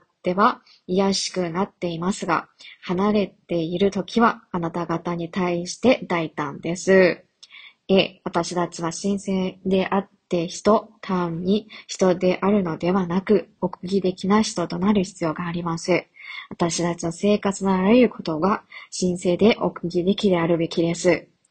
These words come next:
美、神聖であることを、が意味するのは、あらゆることを神と共に、神の中で、神によって、神を通して行うということです。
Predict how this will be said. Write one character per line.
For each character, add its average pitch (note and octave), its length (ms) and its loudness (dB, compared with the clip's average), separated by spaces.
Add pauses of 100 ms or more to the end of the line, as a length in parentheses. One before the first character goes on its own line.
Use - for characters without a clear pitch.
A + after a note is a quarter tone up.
(400)
美、 F#3 300 4 (120)
神 F3+ 220 0
聖 F3+ 220 2
で F3 260 0
あ G3 80 6
る G#3 120 6
こ F#3+ 140 -8
と A3 200 6
を、 F3+ 240 0 (540)
が G#3 260 -2
意 G#3 100 0
味 F#3+ 140 0
す F3+ 160 -6
る F#3 80 0
の E3 160 -4
は、 G3+ 260 2 (140)
あ F#3 80 -2
ら F#3+ 120 2
ゆ A#3 100 4
る G#3+ 60 2
こ - 140 -8
と G#3 220 2
を - 160 0
神 F3+ 280 -6
と D#3+ 120 -6
共 G3+ 300 -2
に、 G3 280 -2 (160)
神 F#3+ 240 0
の E3+ 120 -2
中 A3 280 0
で、 E3+ 220 0 (120)
神 F3+ 220 -4
に F3 100 0
よ G#3+ 80 6
っ B3 100 -2
て、 - 300 -2 (320)
神 F3 260 -2
を G3 120 6
通 G#3+ 300 4
し - 140 -6
て A#3 200 2
行 - 200 -6
う F3 340 -2
と E3+ 160 -2
い D#3+ 80 0
う F3+ 60 0
こ G3+ 100 -2
と F3 120 -6
で F3 160 -4
す。 - 300 0